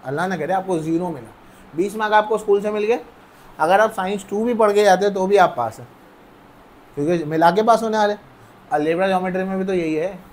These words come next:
मिला के पास होगा ना। ज्योमेट्री से दो चैप्टर कर लिए, अलजेब्रा पूरा कर लिए, तब भी, भी अच्छे मार्क्स हो गए। अरे कॉम्बिनेशन कितने बनेंगे, समझ रहे हो? तो जो बच्चों का मैथ साइंस वी-, वीक है, उनके लिए तो बहुत तगड़ी तगड़ी स्ट्रैटेजी है।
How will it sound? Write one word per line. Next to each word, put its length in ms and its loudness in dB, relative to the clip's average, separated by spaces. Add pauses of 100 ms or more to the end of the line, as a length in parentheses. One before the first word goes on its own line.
(680)
मिला 240 -4
के 160 -8
पास 260 -4
होगा 200 -8
ना। 140 -6 (960)
ज्योमेट्री 460 -2
से 100 0
दो 180 0
चैप्टर 320 0
कर 120 0
लिए, 200 0
अलजेब्रा 380 0
पूरा 240 -4
कर 120 -6
लिए, 180 -4
तब 120 -4
भी, 200 -6
भी 60 0
अच्छे 220 -8
मार्क्स 280 -12
हो 60 -8
गए। 120 -8 (360)
अरे 220 -2
कॉम्बिनेशन 640 -2
कितने 320 -4
बनेंगे, 440 0 (920)
समझ 220 0
रहे 120 6
हो? 220 6 (260)
तो 100 -2
जो 180 0
बच्चों 280 -2
का 140 0
मैथ 380 -2
साइंस 260 -6
वी-, 220 -8
वीक 320 -2
है, 60 0
उनके 240 -4
लिए 100 0
तो 100 0
बहुत 300 0
तगड़ी 260 -2
तगड़ी 320 -2
स्ट्रैटेजी 420 -2
है। 80 -14